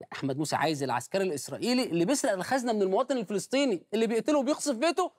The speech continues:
يدخل مساعدات من معبره ويساعد في دخولها لغزة. يا سلام، عايز الطيران الإسرائيلي يقصف البيوت بصواريخ تنفجر يطلع منها مساعدات. هو مش واخد باله إن إسرائيل دي هي العدو وإحنا الحليف؟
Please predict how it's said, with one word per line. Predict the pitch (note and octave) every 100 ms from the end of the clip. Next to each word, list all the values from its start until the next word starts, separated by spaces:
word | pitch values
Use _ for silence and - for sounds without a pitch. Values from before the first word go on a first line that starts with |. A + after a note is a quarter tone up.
| _ _ -
يدخل | E3 - D3+
مساعدات | C3+ C3 B2+ F3+ F3+
من | D#3+
معبره | C#3 F#3 B3+ B3 _ _ -
ويساعد | B2 D#3+
في | -
دخولها | C3+ D#3 C3+
لغزة. | A2+ G#2 - _ _ _
يا | B2
سلام، | - A2 G#2+ F#2+ - _ -
عايز | A3+ A#3+
الطيران | A#3 A3+
الإسرائيلي | C#4 G#3+ A#3 B3+
يقصف | C#4+ - A#3+
البيوت | A#3 A#3 C#4
بصواريخ | C4 A#3+ A#3+ E4+ - _ _ _
تنفجر | E3+ E3+ E4 F4+ E4+ D#4
يطلع | G#3+ A#3 F#3+
منها | G3+
مساعدات. | E3+ D3 C3+ C3 A2 _ _ _ _ _ _ _ _ -
هو | G#3
مش | A3
واخد | D4+ D4+
باله | B3 D#4 C4+
إن | A3
إسرائيل | G3 C4 C4
دي |
هي | C#4
العدو | C4 G#3 F3+ A3
وإحنا | G#3+ A#3+ B3+
الحليف؟ | - G3+ C#4+ -